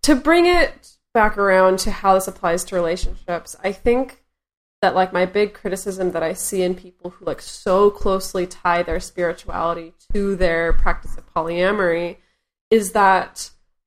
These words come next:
there's kind of this sense that you're tapping into this big source, right? And, like, and I mean, honestly, you are, like, because human love is this amazing, far-reaching, cosmic,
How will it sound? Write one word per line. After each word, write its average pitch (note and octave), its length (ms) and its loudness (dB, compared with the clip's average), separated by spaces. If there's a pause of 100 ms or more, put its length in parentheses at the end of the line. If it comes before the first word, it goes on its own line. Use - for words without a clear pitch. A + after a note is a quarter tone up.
there's A3 120 -2
kind F4 220 2
of D#4+ 40 0
this D#4 160 0
sense A3+ 260 2
that G#3 100 0
you're G3+ 100 0
tapping A#3+ 460 4
into G3+ 180 2
this F#3 180 -4
big F#3 320 -2
source, - 520 -6
right? F3 420 -4 (260)
And, G3+ 280 4
like, G3+ 260 2
and D#4+ 180 6
I D#4 40 0
mean, E4 220 4
honestly, E4+ 340 4
you D#4 260 4
are, G3 320 4
like, A3 240 0
because B3 600 0
human D#4 320 6
love G#3 400 4
is C#4 300 0
this B3+ 340 2 (140)
amazing, A#3 720 4 (500)
far-reaching, G#3 880 4 (380)
cosmic, A3 720 2